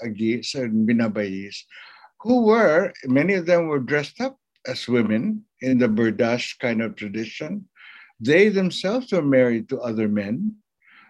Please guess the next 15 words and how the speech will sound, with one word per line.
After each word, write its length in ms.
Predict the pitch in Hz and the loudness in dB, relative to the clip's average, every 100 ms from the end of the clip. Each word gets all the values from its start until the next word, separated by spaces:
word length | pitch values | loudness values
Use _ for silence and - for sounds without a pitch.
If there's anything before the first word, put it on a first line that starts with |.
| _ | _
and 300 | 160 147 139 | 0 2 4
they 300 | 180 226 233 | 4 4 2
played 380 | 220 208 220 208 | -4 -4 -4 -2
a 40 | |
very 360 | 170 175 170 175 | -2 0 0 -2
important 480 | 170 151 147 143 147 | -4 -6 -6 -6 -2
role. 200 | 202 165 | -2 -4
Somehow 420 | - 160 180 160 | -4 -4 -2 -2
they, 300 | 143 147 143 - - _ | 0 0 -2 -12 -20 _
they 80 | 185 | 4
also 300 | 190 175 180 | 4 4 2
had 100 | 170 | 2
a 80 | 139 | 2
set 520 | - - - 190 190 | -4 -8 -4 -4 -4
of 380 | 135 143 139 135 | -2 0 -2 -4